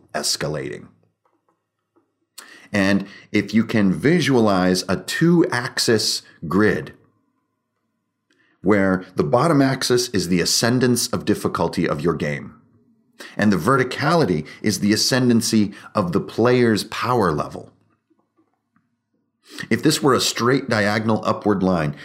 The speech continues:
that means your game would be perfectly balanced all the time. This is often mistaken to be the goal of game design, but what happens is you never escalate.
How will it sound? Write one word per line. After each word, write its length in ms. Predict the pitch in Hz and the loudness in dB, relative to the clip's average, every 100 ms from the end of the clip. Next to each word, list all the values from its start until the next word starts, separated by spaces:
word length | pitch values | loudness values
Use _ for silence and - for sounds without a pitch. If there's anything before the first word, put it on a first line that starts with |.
| - | -6
that 240 | 117 120 | -4 -2
means 360 | 120 117 104 101 - - | 2 4 4 0 -6 0
your 160 | 104 | 0
game 320 | 92 113 120 | 2 4 4
would 160 | 104 78 | 4 2
be 100 | 90 | -2
perfectly 500 | - 123 120 92 104 | 0 -2 0 0 2
balanced 480 | 90 92 87 85 - | 2 2 0 -2 -4
all 180 | 87 85 | -2 -2
the 100 | 85 | -4
time. 480 | 90 85 73 - - _ _ _ _ _ _ _ _ _ _ _ _ - | -4 -6 -6 -14 -20 _ _ _ _ _ _ _ _ _ _ _ _ -2
This 280 | 117 - | 0 2
is 180 | 151 - - | 2 0 -2
often 460 | 123 - 117 95 | -4 0 2 4
mistaken 840 | 95 - - 120 120 120 87 80 - - | 4 2 0 2 2 2 -2 -2 -8 -8
to 120 | - 104 | -2 -2
be 380 | 78 110 117 | 2 4 4
the 180 | 101 104 | 4 2
goal 560 | 87 80 113 117 98 80 | 0 0 2 4 4 2
of 140 | 80 | -2
game 260 | 92 104 98 | -2 0 0
design, 400 | 80 82 73 71 - - | -2 -4 -8 -10 -18 -6
but 260 | 123 - - - - | -4 -4 -8 -20 -4
what 320 | 120 131 - | 0 2 0
happens 720 | - - 165 165 98 107 - - - | -6 -2 -2 2 2 2 -2 -8 0
is 240 | 131 113 | 0 2
you 160 | 113 139 | 2 4
never 400 | 120 110 107 135 | 4 2 0 -2
escalate. 680 | 135 143 - 120 87 - | -2 -2 -2 0 0 -2